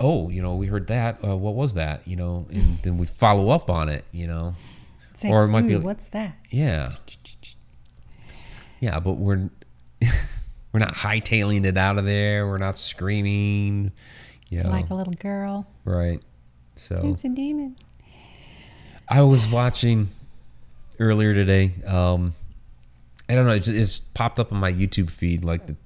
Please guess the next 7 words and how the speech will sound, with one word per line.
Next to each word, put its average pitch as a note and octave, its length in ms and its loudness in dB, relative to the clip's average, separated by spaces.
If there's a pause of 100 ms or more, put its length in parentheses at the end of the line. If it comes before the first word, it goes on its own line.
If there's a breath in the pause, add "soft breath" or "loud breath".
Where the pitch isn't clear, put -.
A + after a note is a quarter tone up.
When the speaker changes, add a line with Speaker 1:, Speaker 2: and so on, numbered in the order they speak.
Speaker 1:
top G2 260 -4
five F#2+ 640 0 (920 soft breath)
T G#2+ 200 4
V G2+ 200 2
moments F#2+ 540 0
of, F2 420 -2
uh, F2 320 0